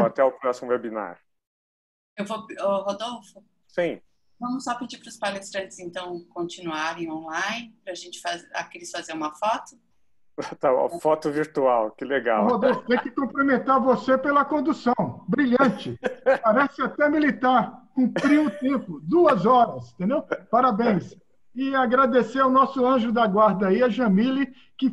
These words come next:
Speaker 3: foi incessante na, na, na cobrança do tema da palestra, do currículo vitae e por aí vai. Ela tá sempre na retaguarda. É um anjo da guarda.
Speaker 1: Parabéns. Parabéns, Jamile. Obrigado.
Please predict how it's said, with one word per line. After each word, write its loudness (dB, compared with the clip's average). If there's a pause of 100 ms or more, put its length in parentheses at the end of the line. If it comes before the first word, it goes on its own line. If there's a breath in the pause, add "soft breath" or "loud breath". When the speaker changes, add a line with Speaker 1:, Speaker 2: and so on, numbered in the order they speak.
Speaker 3:
foi 2
incessante 0
na, 0 (180 loud breath)
na, 0
na 2
cobrança 2
do -2
tema 0
da 2
palestra, 0 (240 soft breath)
do 0
currículo -2
vitae -4
e -6
por -2
aí 0
vai. 2
Ela 2
tá -2
sempre -2
na 0
retaguarda. -4 (260)
É -6
um -2
anjo 0
da 0
guarda. 4
Speaker 1:
Parabéns. -2 (580)
Parabéns, 4
Jamile. 0
Obrigado. 0